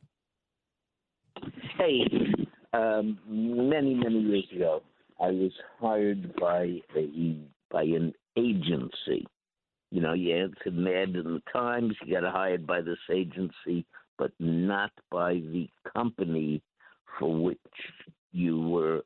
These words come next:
actually working. So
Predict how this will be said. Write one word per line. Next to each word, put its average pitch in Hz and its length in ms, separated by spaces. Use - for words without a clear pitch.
actually 80 760
working. 95 520
So 90 480